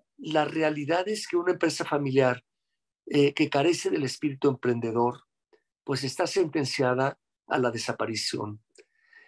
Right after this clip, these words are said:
Entonces, me parece estupenda la idea de,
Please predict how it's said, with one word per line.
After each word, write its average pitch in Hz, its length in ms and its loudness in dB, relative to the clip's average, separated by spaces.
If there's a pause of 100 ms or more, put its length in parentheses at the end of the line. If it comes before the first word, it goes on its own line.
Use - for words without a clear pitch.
(160)
Entonces, 180 800 6
me 151 120 4
parece 175 640 6 (180)
estupenda 175 840 2
la 147 140 2
idea 160 420 0
de, 151 420 -4